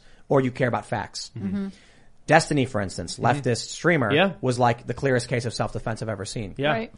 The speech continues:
Speaker 2: Yeah, I saw
Speaker 1: And
Speaker 2: the
Speaker 1: then he,
Speaker 2: debate on that.
Speaker 1: and
Speaker 2: It's
Speaker 1: then his
Speaker 2: fantastic.
Speaker 1: argument with Vosh, Vosh said, "In the Marvel movies, good guys
Speaker 2: Yep.
Speaker 1: put their guns down." It's
Speaker 2: Yeah.
Speaker 1: like,
Speaker 3: Yeah,
Speaker 1: no,
Speaker 3: but
Speaker 1: no,
Speaker 3: that's,
Speaker 1: no, they don't.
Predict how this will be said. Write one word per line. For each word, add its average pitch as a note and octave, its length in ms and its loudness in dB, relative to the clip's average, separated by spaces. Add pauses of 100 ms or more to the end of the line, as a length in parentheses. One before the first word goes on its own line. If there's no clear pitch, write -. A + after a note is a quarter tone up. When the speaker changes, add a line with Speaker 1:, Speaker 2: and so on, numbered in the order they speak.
(260)
Speaker 2:
Yeah, D3+ 100 0
I D3 40 0
saw D#3+ 140 2
Speaker 1:
And D3+ 80 6
Speaker 2:
the D#3 40 6
Speaker 1:
then D#3+ 60 6
he, D#3 100 8
Speaker 2:
debate D#3+ 40 4
on D3 60 2
that. C#3+ 40 6
Speaker 1:
and C#3+ 80 4
Speaker 2:
It's D#3+ 40 4
Speaker 1:
then E3 120 8
his - 80 0
Speaker 2:
fantastic. C#3+ 220 6
Speaker 1:
argument D3+ 340 6
with B2 120 0
Vosh, C3+ 360 8
Vosh B2+ 300 6
said, B2 300 4
"In B2+ 140 0
the A#2+ 80 2
Marvel D#3+ 300 6
movies, A2+ 280 0
good C3 220 0
guys A#2+ 160 2
Speaker 2:
Yep. - 60 -8
Speaker 1:
put G#2+ 120 -4
their D3 100 2
guns G#3+ 220 6
down." G#2 280 -2
It's A2 120 -6
Speaker 2:
Yeah. - 80 0
Speaker 1:
like, B2 360 2 (560)
Speaker 3:
Yeah, A#3+ 100 4
Speaker 1:
no, C3+ 100 4
Speaker 3:
but - 120 2
Speaker 1:
no, D3 80 6
Speaker 3:
that's, B2 120 2
Speaker 1:
no, D3 140 4
they E3+ 80 2
don't. C3 340 0